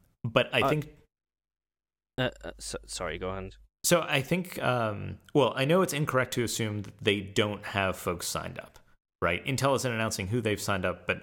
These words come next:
Speaker 1: I, I, I do believe it's incorrect to assume that no one has signed up. Um, I, I'd also believe it's, it's, um,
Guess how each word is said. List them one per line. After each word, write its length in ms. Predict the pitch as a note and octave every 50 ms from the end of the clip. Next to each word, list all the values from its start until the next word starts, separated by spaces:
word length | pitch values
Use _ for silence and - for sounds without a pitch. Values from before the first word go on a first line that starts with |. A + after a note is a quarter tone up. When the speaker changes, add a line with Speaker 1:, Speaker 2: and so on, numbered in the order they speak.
| - - - - -
Speaker 1:
I, 80 | - F#2
I, 260 | F#2 F#2+ G2+ G2 F#2+ -
I 100 | G#2 G#2
do 200 | G2 F#2 A2 A#2
believe 240 | A2+ A2 G#2 G#2 F#2+
it's 120 | G2 F#2+ -
incorrect 340 | G2+ F#2+ - G#2 F#2+ -
to 40 | -
assume 220 | F2+ - - F2+ F2
that 160 | - - -
no 160 | G2+ G2+ F#2+
one 100 | F2+ E2+
has 140 | E2+ F2+ -
signed 240 | - - - - -
up. 120 | - - _ _ _ _ _ _ _ _
Um, 540 | - F#2 F#2 F2+ F2 E2+ F2+ F#2 F#2 F#2 F2+ - - _ _ _ _ _ _ _ _ _ _ -
I, 220 | A2 G2+ G2+ -
I'd 100 | A2 G#2+
also 260 | B2 C#3+ C#3+ - C#3 A#2+
believe 340 | G2+ G#2+ G#2+ G#2+ G2+ F#2+
it's, 180 | G#2+ A2+ - -
it's, 420 | - - G2+ - - - - - - -
um, 440 | - F#2 F2+ F2 E2+ F2 E2+ F2